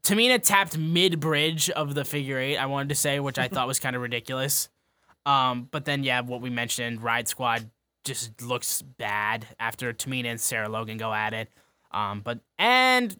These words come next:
to the final match was Randy Orton versus Sami Zayn. They tried to get out of it earlier. They tried to talk to Daniel Bryan, like, been like, "This is barbaric, this is ridiculous."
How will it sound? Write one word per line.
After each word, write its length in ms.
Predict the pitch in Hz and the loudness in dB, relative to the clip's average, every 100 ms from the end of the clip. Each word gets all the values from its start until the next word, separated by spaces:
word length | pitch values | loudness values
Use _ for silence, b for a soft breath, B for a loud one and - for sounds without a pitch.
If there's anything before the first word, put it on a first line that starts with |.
| - | -6
to 80 | 175 | -4
the 80 | |
final 380 | 156 202 208 214 | 2 6 6 6
match 400 | 214 196 196 - | 4 4 4 0
was 160 | 143 131 | -6 -2
Randy 280 | 175 190 175 | 0 4 4
Orton 160 | 175 | 2
versus 240 | 151 143 135 | 0 0 2
Sami 320 | - 160 160 | 2 2 2
Zayn. 320 | 143 143 143 143 B B B _ _ | 2 2 2 -2 B B B _ _
They 200 | 160 160 | 4 4
tried 300 | - 226 247 | 6 6 6
to 60 | |
get 140 | 208 202 | 4 6
out 160 | 185 | 6
of 80 | 170 | 6
it 80 | 156 | 2
earlier. 480 | 139 139 131 127 127 131 | 2 0 2 0 -2 -4
They 100 | 127 | -4
tried 240 | 123 175 | 2 2
to 60 | 170 | 4
talk 200 | 165 151 | 4 2
to 60 | 135 | 2
Daniel 300 | 135 131 120 | 0 0 0
Bryan, 400 | 120 117 117 117 - | 0 2 0 -4 -6
like, 180 | 120 117 | -8 -4
been 160 | 127 | -4
like, 180 | 127 120 | -2 -4
"This 140 | 127 127 | -4 -6
is 60 | |
barbaric, 580 | 120 113 120 170 165 147 | -2 -2 4 6 6 2
this 100 | 123 | -6
is 80 | 117 | -8
ridiculous." 680 | 110 120 151 143 139 - | -8 -2 -2 0 0 0